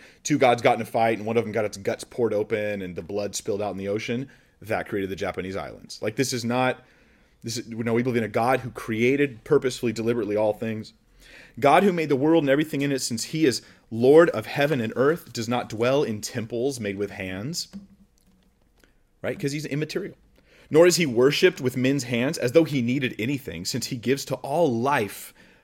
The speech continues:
breath, and all things. And he has made from one blood every nation of men to dwell on the face of the earth, and has determined their preappointed times and the boundaries of their dwellings."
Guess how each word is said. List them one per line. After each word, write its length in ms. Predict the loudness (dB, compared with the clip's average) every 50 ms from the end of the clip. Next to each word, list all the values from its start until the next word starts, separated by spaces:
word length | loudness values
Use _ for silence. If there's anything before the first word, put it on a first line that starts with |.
| _ -16
breath, 600 | -6 2 4 6 6 6 4 0 -8 -14 -20 -20 _ -14 -8
and 140 | -6 -6 -4
all 300 | -2 0 2 2 0 0
things. 500 | -2 -2 -2 -2 -2 -4 -8 -10 -12 -14 -14 -18 -10 -6
And 100 | -4 -4
he 220 | -2 -2 2 4
has 160 | 4 4 4 4
made 280 | 2 2 2 2 0 -2
from 140 | -2 -2
one 220 | 0 0 0 0 2
blood 220 | 2 2 4 4
every 180 | 4 2 2 0
nation 400 | -2 -2 -2 -2 -4 -4 -4 -4
of 140 | -6 -4 -2
men 300 | -2 0 0 -2 -2 -4
to 120 | -8 -8
dwell 340 | -8 -4 -2 0 0 2 0
on 140 | 0 -2 -4
the 60 | -8
face 320 | -6 -4 -4 -4 -4 -4
of 80 | -6 -4
the 120 | -4 -2
earth, 300 | 0 0 0 -2 -4 _ _ _ -20 -20 -14 -4 0
and 80 | 2
has 140 | 2 2 2
determined 560 | -2 -8 -10 -6 -4 -2 0 0 0 0 0
their 100 | 0 -2
preappointed 640 | -2 -2 -4 -2 -2 -2 -2 -2 -2 -2 -2 -4 -6
times 500 | -8 -6 -4 -2 -2 0 -2 -2 -4 -6
and 140 | -6 -4 -4
the 60 | -4
boundaries 520 | -4 -2 -2 -2 -2 0 0 2 2 2
of 100 | 0 0
their 120 | -2 -2 -4
dwellings." 600 | -2 -2 0 0 0 -2 -4 -6 -8 -10 -12